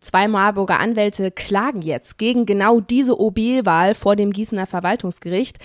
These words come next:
Sie betonen, dass sie das nicht im Auftrag der Grünen machen, aber es ist bekannt, dass diese Anwälte den Grünen sehr nahe stehen und sogar Mitglieder sind. Und die S-P-D-Fraktion sagt jetzt, „Wir können ja nicht mit euch zusammenarbeiten und den C-D-U-Bürgermeister abwählen,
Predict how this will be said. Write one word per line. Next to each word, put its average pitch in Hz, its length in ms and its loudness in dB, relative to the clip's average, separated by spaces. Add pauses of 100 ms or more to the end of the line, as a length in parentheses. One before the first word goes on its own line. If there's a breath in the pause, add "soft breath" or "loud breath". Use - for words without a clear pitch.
(140 loud breath)
Sie 185 160 -6
betonen, 220 380 2
dass 185 120 0
sie 175 80 -8
das 160 160 -6
nicht 165 140 -6
im 160 80 -4
Auftrag 165 420 -6
der 175 140 -4
Grünen 254 320 2
machen, 240 400 0
aber 202 400 0
es 185 180 -4
ist - 240 -6
bekannt, 214 560 -4
dass 180 80 -8
diese 185 260 -6
Anwälte 196 520 -4
den 180 180 -4
Grünen 202 400 0
sehr 180 320 -4
nahe 185 480 -2
stehen 202 440 -2
und 180 120 -6
sogar 170 220 -6
Mitglieder 226 500 2
sind. 208 260 -2
Und 175 140 -10
die 165 60 -8
S-P-D-Fraktion 165 880 -8
sagt 165 240 -8
jetzt, 165 220 -6 (340 loud breath)
„Wir 160 100 -10
können 170 160 -6
ja 175 80 -2
nicht 170 140 -8
mit 190 80 -6
euch 170 140 -6
zusammenarbeiten 180 960 0
und 160 180 -6
den 165 160 -4
C-D-U-Bürgermeister 190 1080 2
abwählen, 190 500 0